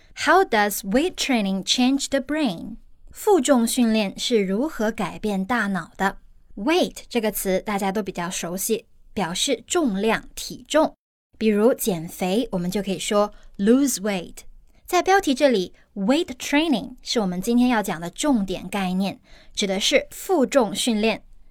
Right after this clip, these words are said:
其实呢，就是我们常说的 anaerobic exercise，无氧运动中的一种，指的是那种用带有重量的器械来锻炼肌肉力量的运动。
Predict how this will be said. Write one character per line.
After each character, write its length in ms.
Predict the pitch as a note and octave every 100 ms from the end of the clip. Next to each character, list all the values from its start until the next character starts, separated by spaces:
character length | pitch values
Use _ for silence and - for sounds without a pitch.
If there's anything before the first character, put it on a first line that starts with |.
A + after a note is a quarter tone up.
| -
其 160 | - C4+
实 140 | D4
呢， 100 | E4+
就 100 | D#4+
是 120 | C#4+ B3
我 40 |
们 120 | F#3
常 260 | F#3+ F3+ G3
说 220 | A#3+ A#3
的 180 | G#3+ - _ -
anaerobic 760 | A#3 A3+ G3+ C4 D#4 G#3+ F#3 -
exercise， 760 | - - A#3+ F#3 D3+ F#3+ - - - -
无 200 | G#3+ D#4
氧 260 | E4+ F3+ E3+
运 160 | G#3
动 200 | G3 F#3
中 160 | F#3+ G3
的 80 | F#3
一 100 | G3+
种， 240 | F3 - _ _ _
指 140 | - A#3
的 100 | D4
是 240 | F4+ D#4 C#4
那 180 | D4+
种 220 | B3 G3+ G3
用 260 | A#3 A3
带 220 | G#3+ B3+
有 180 | G#3+ F3+
重 380 | F3 E4 D#4 A#3
量 180 | A#3 G3
的 80 | F#3
器 240 | - B3
械 280 | A3+ B3 -
来 220 | F#3+ F3+
锻 280 | F#3+ C4 G#3
炼 240 | G#3 F#3+ F3
肌 220 | - C4+
肉 220 | C#4+ A3+
力 180 | B3+ A#3
量 180 | A3+ G3
的 80 |
运 220 | F3+ A3 G#3
动。 180 | G#3+